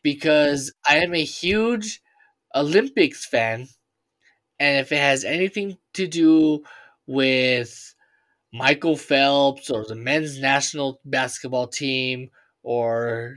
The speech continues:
the greatest American athlete in history, and Jacob, whenever you listen to this, I don't care if you think Tom Brady is Jesus.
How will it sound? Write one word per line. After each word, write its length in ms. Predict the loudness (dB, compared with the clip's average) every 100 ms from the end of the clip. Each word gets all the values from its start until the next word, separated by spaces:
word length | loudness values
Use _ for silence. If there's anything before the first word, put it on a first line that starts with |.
| -8
the 220 | -4 -4
greatest 840 | -4 2 4 4 2 0 -8 -14 -20 _ _ _ _ _ _ _ _ _ _ _ _ -8
American 840 | -6 0 4 4 2 0 0 -4 0
athlete 680 | 0 0 -2 -2 -2 -2 -10 -18 _ _ _ _ _ _ _ _ _ _ -4
in 180 | -2 -2
history, 1000 | 2 8 8 6 -4 -6 -4 -4 -6 -10 -12
and 180 | -6
Jacob, 460 | 0 0 2 0 0
whenever 360 | -2 0 0 2
you 100 | 2
listen 280 | 0 -2
to 80 | -4
this, 220 | -4 -4 -6
I 160 | -4 -2
don't 360 | -2 -4 -6
care 340 | -4 0 2 0
if 120 | -2
you 100 | -6
think 260 | -4 -6 -6
Tom 260 | -8 -6
Brady 340 | -4 -2 -2 -2
is 140 | -4
Jesus. 720 | -6 -6 -6 -8 -8 -10 -14